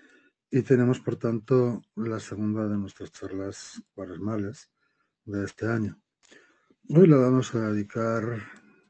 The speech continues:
a la esencia, a lo fundamental de lo que somos y de lo que es y tenía que ser nuestra vida. La vamos a dedicar al amor.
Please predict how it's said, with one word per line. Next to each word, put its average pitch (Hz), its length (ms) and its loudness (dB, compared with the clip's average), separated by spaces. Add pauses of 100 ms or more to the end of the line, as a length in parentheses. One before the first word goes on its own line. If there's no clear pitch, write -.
(380)
a 117 140 -10
la 110 100 -4
esencia, 101 600 0 (1120)
a 135 100 -4
lo 131 100 4
fundamental 123 880 2
de 120 140 2
lo 113 180 -4
que 104 480 -8
somos 190 800 2 (920)
y - 100 -6
de 110 160 -4
lo 107 140 -4
que 110 260 -4
es - 180 -8
y 113 40 -10
tenía 113 480 -6
que 104 100 -10
ser 98 260 -10
nuestra 101 360 -8
vida. 98 400 -6 (1000)
La 104 140 -8
vamos 107 320 -6
a 104 120 -4
dedicar 127 640 -2 (1000)
al 104 200 -6
amor. 95 280 -8